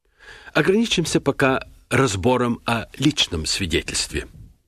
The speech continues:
Мы знаем, что на судебном процессе свидетельство очевидца имеет огромный вес. Почему? А потому что человек видел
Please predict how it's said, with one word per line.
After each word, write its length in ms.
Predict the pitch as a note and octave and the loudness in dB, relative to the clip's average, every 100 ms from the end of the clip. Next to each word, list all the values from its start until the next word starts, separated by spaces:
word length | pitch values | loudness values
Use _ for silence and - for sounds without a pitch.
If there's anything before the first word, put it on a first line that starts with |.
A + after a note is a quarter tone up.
| _ - - - _ _ | _ -20 -20 -20 _ _
Мы 120 | F#3+ G#3+ | 2 4
знаем, 360 | C#3+ A#2 G2 | 2 2 2
что 420 | - - A#2+ A2+ - | -2 0 2 2 0
на 220 | A#2+ A#2+ | 0 0
судебном 680 | - B2 D#3+ A2 G#2 F#2 D2 | -2 2 2 2 -2 -4 -6
процессе 760 | - G2 - E2+ D2+ - C3 B2 - - _ | -2 -2 0 -2 -2 -2 -2 -4 -16 -20 _
свидетельство 960 | - D3 D#3+ G3+ F#3+ - - C#3+ C#3+ - | 0 2 2 2 0 0 0 0 0 0
очевидца 880 | B2+ - C3 G2+ G2+ - - D3 E3+ - _ _ _ _ - | -2 2 0 2 0 0 0 0 0 -12 _ _ _ _ 0
имеет 480 | C3+ A#2+ B2 C#3+ - | 2 4 4 0 0
огромный 480 | D#3 A#2 A2 G#2 B2+ | 0 4 2 2 0
вес. 440 | D#3 C3+ - - - - _ | 2 0 0 -8 -12 -20 _
Почему? 440 | F#3 - G#2+ C#2 - - _ _ _ | 0 2 0 -2 -8 -20 _ _ _
А 80 | C3 | 0
потому 240 | D#3 E3 | 2 2
что 160 | - C3+ | 0 0
человек 480 | C#3 C3+ F#3+ - - | 0 2 2 -2 -8
видел 540 | C3 C#3+ E2 D2 | 0 2 2 -4